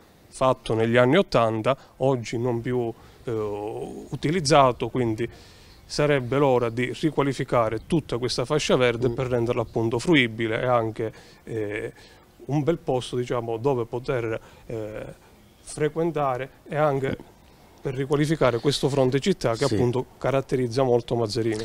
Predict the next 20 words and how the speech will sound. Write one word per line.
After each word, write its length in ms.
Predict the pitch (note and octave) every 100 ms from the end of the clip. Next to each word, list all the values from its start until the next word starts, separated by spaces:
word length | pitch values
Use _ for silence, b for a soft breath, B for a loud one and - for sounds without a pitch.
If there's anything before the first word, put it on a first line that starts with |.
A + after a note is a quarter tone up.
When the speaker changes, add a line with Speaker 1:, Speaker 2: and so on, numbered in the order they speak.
| -
Speaker 2:
Fondamentale, 840 | - C3+ C3 D3 D3+ D3 F3+ E3
dunque 320 | C3 C3+ B2+
quasi 280 | A2 C#3+ B2+
indispensabile 840 | B2 A2+ B2+ B2+ B2 B2 D3+ A2+ A2+
questo 340 | F2+ - A#2
connubio, 920 | A2+ A#2 A#2 B2 A#2+ G2+ A#2 G2+ F#2+ - B B B B B -
eh, 540 | G2+ G2+ F#2 F#2+ F2+
tra 440 | - A2 A2+ A2 A2+ -
natura, 800 | A2 A2 C3 D#3 D#3 C#3+ B2+ - b b b
eh, 440 | - G#2+ G#2+ G#2 G#2+
e 140 | -
spazi, 920 | - - - B2 A#2 - - A2+ G#2+ G#2
dico, 420 | G#2+ G#2 G#2+ G2+ - B B B
eh, 360 | - F#2+ G2+
di, 720 | G2+ G#2+ G#2 G2+ G2 G2+ G2 G2+ G#2+
mm, 260 | G#2+ G#2 G#2+ -
spazi 400 | - - A#2+ -
urbani, 760 | G#2+ G#2 G#2+ B2+ C3 A2 G#2 G2 B B -
e 140 | G#2+
monumenti. 1300 | G#2+ A#2+ B2+ A#2+ A#2 C#3+ C3 G#2+ A2+ G#2 F#2+ F2+